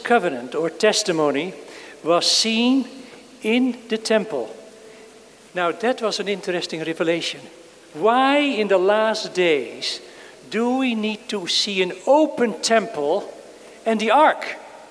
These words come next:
And they studied our pioneers and they discovered, "Hey, there is something missing here. We keep all the commandments except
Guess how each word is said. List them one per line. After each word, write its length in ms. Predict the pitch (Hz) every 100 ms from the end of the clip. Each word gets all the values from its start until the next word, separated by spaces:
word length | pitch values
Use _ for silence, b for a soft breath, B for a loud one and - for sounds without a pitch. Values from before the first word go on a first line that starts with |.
| - - - B B B
And 160 | 214 196
they 80 |
studied 440 | 185 - 294 285 202
our 120 | 196
pioneers 560 | 202 202 180 165 170 208
and 100 | 196
they 60 |
discovered, 360 | 190 - 185 180
"Hey, 300 | 277 269 - - B B B
there 100 | -
is 80 | 170
something 600 | - - 294 294 262 247
missing 360 | 247 262 - 202
here. 400 | 139 175 156 131 B B B -
We 180 | 180 202
keep 280 | - 196 -
all 440 | 220 254 277 285
the 100 | 285
commandments 800 | 285 277 277 226 202 175 180 185
except 720 | 185 180 - - 254 269 -